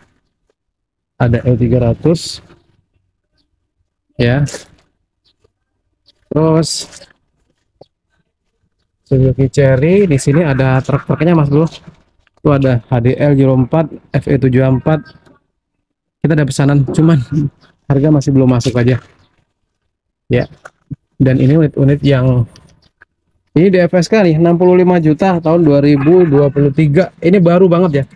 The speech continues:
Platnya masih profit. Seribu lima ratus C C A C P S. Yang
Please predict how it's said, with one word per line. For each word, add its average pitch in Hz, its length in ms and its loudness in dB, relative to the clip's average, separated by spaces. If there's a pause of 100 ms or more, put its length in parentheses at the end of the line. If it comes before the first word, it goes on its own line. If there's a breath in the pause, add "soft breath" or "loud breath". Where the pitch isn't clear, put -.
(320)
Platnya 160 240 0
masih 170 320 0
profit. 165 320 0 (1040)
Seribu 156 320 2
lima 156 160 2
ratus 156 240 -2
C 156 160 0
C 180 80 -2
A 156 160 0
C 151 80 2
P 151 160 -2
S. 139 160 0
Yang 165 80 0